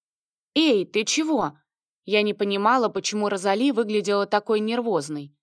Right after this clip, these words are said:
«Просто... я не знаю, как это объяснить», пробормотала подруга, прикусив нижнюю губу. «Понимаешь, когда дело касается Флавье, стоит быть очень осторожной.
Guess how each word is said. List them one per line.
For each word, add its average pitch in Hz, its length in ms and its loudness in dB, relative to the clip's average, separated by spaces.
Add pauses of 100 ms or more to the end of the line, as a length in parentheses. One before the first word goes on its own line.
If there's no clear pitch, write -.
(840)
«Просто... 240 640 2 (800)
я 247 200 2
не 247 160 2
знаю, 262 280 2
как 214 180 -4
это 220 200 2
объяснить», 220 680 -2 (500)
пробормотала 208 680 2
подруга, 202 640 0 (240)
прикусив 240 500 -2
нижнюю 208 380 -2
губу. 175 480 -6 (640)
«Понимаешь, 247 640 2 (280)
когда 226 320 4
дело 247 280 2
касается 214 560 0
Флавье, 202 560 -2 (440)
стоит 285 380 2
быть 247 260 -2
очень 247 300 2
осторожной. 220 840 -2